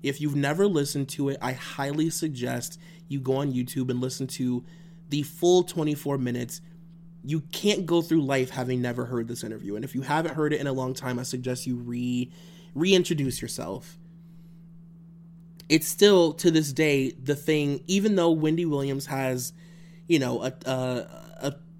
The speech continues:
however many long decade career, she has a television show that's broken a bunch of records and you know, I mean, Wendy Williams has accomplished a lot. This interview is still the thing that she's always going to be known for.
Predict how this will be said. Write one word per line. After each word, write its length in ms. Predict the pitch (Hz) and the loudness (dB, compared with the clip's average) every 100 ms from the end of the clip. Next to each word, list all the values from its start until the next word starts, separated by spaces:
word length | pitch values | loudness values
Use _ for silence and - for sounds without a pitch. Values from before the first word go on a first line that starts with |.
| - - - - | -20 -20 -10 -4
however 320 | 185 190 190 | 2 4 4
many 200 | 175 165 | 4 4
long 300 | 151 147 147 | 4 2 0
decade 480 | 139 143 143 135 127 | -2 -2 -2 -2 -2
career, 540 | 143 131 123 120 127 | -2 0 2 2 0
she 140 | - | 0
has 80 | 143 | -2
a 60 | 139 | -2
television 520 | - 160 165 160 151 | -2 0 2 2 0
show 200 | 147 147 | -2 -2
that's 160 | 135 123 | -2 -4
broken 280 | 135 131 139 | -6 -4 -4
a 40 | |
bunch 240 | 131 127 | -4 -6
of 80 | 123 | -4
records 460 | 123 120 127 120 120 | -4 -4 -2 -2 -4
and 220 | 110 117 - - - - - | -6 -6 -10 -20 -20 -20 -4
you 120 | 151 | -2
know, 280 | 123 82 - - | -2 -4 -12 -4
I 100 | 160 | 2
mean, 260 | 185 180 | 4 4
Wendy 220 | 185 294 277 | 6 8 8
Williams 320 | 220 208 165 | 8 6 4
has 100 | 151 | -2
accomplished 600 | 143 160 156 131 120 - | -2 -2 0 -2 -6 -6
a 60 | |
lot. 400 | 117 120 92 58 - - - - | -2 -2 -4 -6 -16 -20 -20 -4
This 220 | 143 214 214 | 6 6 6
interview 340 | 208 196 196 | 2 4 4
is 120 | 156 | 2
still 240 | - 156 147 | 2 0 0
the 120 | 139 | -4
thing 300 | - 139 123 | -2 -2 -2
that 220 | 117 - - - - - | -4 -8 -20 -20 -20 -8
she's 260 | - 175 147 | -2 -2 0
always 420 | 135 143 139 123 | 0 2 0 -2
going 300 | 127 127 123 | -4 -2 -4
to 100 | - | -4
be 140 | 123 | -4
known 260 | 120 131 165 | -2 -2 -4
for. 360 | - 64 58 | -6 -12 -12